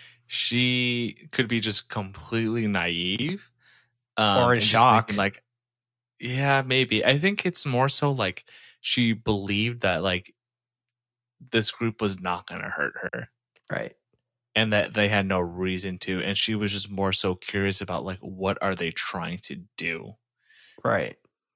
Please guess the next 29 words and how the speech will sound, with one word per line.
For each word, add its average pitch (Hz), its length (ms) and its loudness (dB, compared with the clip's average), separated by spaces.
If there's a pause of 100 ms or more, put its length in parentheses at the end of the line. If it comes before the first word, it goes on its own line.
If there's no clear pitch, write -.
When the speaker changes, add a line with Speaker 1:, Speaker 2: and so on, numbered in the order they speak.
(800)
Speaker 1:
'Cause, 117 280 2
Speaker 2:
I 117 140 6
Speaker 1:
uh, - 20 8
Speaker 2:
mean 131 140 4
Speaker 1:
it 123 100 2
seems 180 340 -2
like 196 300 0 (580)
she - 320 2
was, 139 480 0 (1200)
you 117 140 0
know, 98 100 4
we'll 98 160 2
get 107 240 0
there, 117 160 2
but 92 140 0
she 107 100 0
was 104 140 -2
very 98 340 2
much 98 280 -4
willing 95 420 -2
to 85 80 -8
help 87 260 -8
them 82 160 -10
in 85 80 -10
their 82 100 -10
cause. - 580 -10 (360)
Speaker 2:
Yeah, 131 640 2
no, 147 240 2
absolutely. 120 720 2